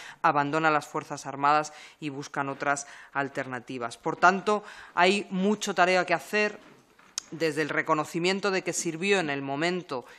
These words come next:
que se produjo para evaluar por qué ha fracasado. Podemos volver a poner un nuevo parche en el que formular, eh, una legislación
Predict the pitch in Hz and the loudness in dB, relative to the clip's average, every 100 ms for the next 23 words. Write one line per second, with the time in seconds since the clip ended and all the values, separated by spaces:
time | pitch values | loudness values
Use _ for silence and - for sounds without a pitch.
0 | _ 156 - 156 151 156 185 202 - 214 | _ -12 -8 -6 -2 -2 -2 -2 -2 -2
1 | - 170 160 156 151 151 156 165 196 214 | 8 12 12 12 10 10 8 10 10 10
2 | - 156 - - 175 160 - 143 135 131 | 4 -2 -2 4 4 4 2 -2 0 -2
3 | 143 127 117 - - - - _ - 180 | -2 -2 -4 -10 -18 -18 -20 _ 4 6
4 | 214 208 208 208 208 196 190 196 190 - | 8 8 8 10 10 10 8 6 4 2
5 | 196 196 202 196 185 202 214 220 - 214 | 0 2 4 4 6 12 12 10 0 -2
6 | 202 156 151 156 - 151 151 160 175 175 | 0 -2 -2 -4 -2 -2 2 6 6 4
7 | 165 160 156 151 170 170 165 - 156 160 | -4 -2 -2 -2 -2 0 0 -6 -4 -4
8 | - 175 202 | -2 -2 -2